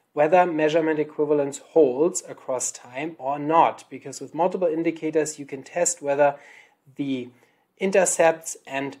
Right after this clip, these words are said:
factor loadings of non-marker indicators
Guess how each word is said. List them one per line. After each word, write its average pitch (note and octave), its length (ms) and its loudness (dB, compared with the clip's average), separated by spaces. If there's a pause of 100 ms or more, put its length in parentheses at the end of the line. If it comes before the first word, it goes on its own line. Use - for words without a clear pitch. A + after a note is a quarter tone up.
(120)
factor F3 300 -2
loadings D#3 600 4
of C3 300 -6
non-marker D3+ 880 -2
indicators C#3 960 -8